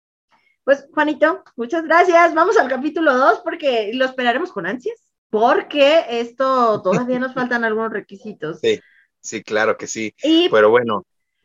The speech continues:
Speaker 1: me
Speaker 2: dime.
Speaker 1: gustaría agregar que, bueno, me gustaría que tú lo dijeras, porque
Speaker 2: Sí.
Speaker 1: también ya estamos en otra plataforma.
Speaker 2: Ah, oh, sí.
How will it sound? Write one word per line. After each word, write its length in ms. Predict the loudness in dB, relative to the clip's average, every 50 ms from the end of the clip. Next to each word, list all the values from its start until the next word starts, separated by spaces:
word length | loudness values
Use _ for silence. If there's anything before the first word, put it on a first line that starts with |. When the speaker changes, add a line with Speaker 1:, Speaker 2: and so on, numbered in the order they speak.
| _ _ _ _ _
Speaker 1:
me 160 | -2 2 2
Speaker 2:
dime. 100 | 2 2
Speaker 1:
gustaría 320 | 0 2 2 2 4 4 2
agregar 340 | 2 0 2 2 0 0 0
que, 100 | -6 -2
bueno, 200 | 0 0 0 2
me 100 | 0 0
gustaría 260 | -2 -2 -2 -2 0
que 100 | 0 0 -2
tú 80 | -2 -2
lo 120 | 0 2
dijeras, 460 | 0 0 -2 -4 -10 -12 -12 -14 -20 _ _ _ _ _ _ _
porque 440 | 2 4 4 4 2 2 2 2 2
Speaker 2:
Sí. 60 | 2
Speaker 1:
también 360 | -2 -4 -4 -4 -4 -4 -2
ya 160 | -2 -2 -2 -2
estamos 260 | -2 -4 -6 -4 -4
en 80 | -4 -4
otra 160 | -2 -2 -2
plataforma. 600 | -2 -2 -4 -4 -6 -4 -4 -4 -4 -4 -6 -8 _ _ _ _ _ _ _ _
Speaker 2:
Ah, 180 | 0 0 0 0 _
oh, 180 | 4 4 4 4
sí. 340 | 2 -2 0 -2 -2 -2